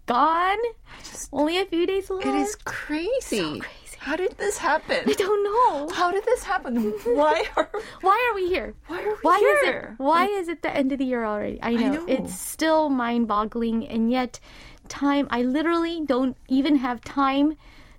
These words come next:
Speaker 1: to ponder on the passage of <laughs> time.
Speaker 2: Right, you are busy.
Speaker 1: It's pre-, it's been
Speaker 2: Mm-hmm.
Speaker 1: pretty crazy, but, uh, hopefully, once we get into a slower January,
Speaker 2: Right.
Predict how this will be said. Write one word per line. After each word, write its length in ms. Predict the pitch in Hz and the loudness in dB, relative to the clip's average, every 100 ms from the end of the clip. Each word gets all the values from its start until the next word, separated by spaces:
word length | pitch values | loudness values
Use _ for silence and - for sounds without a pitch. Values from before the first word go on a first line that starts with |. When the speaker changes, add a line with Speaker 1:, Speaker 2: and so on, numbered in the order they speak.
| - | -6
Speaker 1:
to 180 | - 320 | 0 0
ponder 800 | - 285 320 370 294 240 240 - - - - - - - | 0 0 2 4 2 2 -2 -10 -20 -20 -20 -20 -8 0
on 520 | 294 359 320 247 240 | 4 4 2 0 0
the 80 | 254 | -2
passage 400 | 240 226 226 294 | 0 -2 0 0
of 140 | 311 | 0
<laughs> 0 | |
time. 640 | - - 453 - 508 - 302 330 | 0 0 0 0 -2 -2 -4 -4
Speaker 2:
Right, 200 | 190 - | 0 0
you 280 | 165 175 180 | 0 -2 -2
are 160 | 175 180 | -2 -4
busy. 340 | 165 - 135 - - - - - | -6 -6 -6 -6 -10 -12 -10 -4
Speaker 1:
It's 160 | 285 | -6
pre-, 260 | - - 302 | -4 -4 -2
it's 200 | - 240 | -2 -4
been 140 | - 294 | 0 2
Speaker 2:
Mm-hmm. 60 | 254 | 2
Speaker 1:
pretty 240 | 190 247 | 0 -4
crazy, 640 | - 269 254 226 247 240 | -4 -2 -2 -2 -2 -2
but, 380 | 233 269 269 262 - | -2 -2 -2 -2 -2
uh, 340 | 277 269 262 262 - | -2 0 -2 -4 -6
hopefully, 720 | - 294 427 427 302 262 302 - - - - | -4 0 0 0 0 2 0 -4 -18 -20 -8
once 400 | 277 285 320 330 | 0 2 2 0
we 140 | - 254 | -2 0
get 180 | 285 277 | 2 2
into 320 | 269 - 262 | 2 0 -2
a 120 | 220 | -2
slower 640 | 214 - 269 262 262 254 233 | -6 -6 -2 0 2 0 0
January, 880 | 240 240 233 226 208 196 214 285 311 | 0 0 0 0 -2 -4 0 -2 -2
Speaker 2:
Right. 240 | 196 165 | -10 -10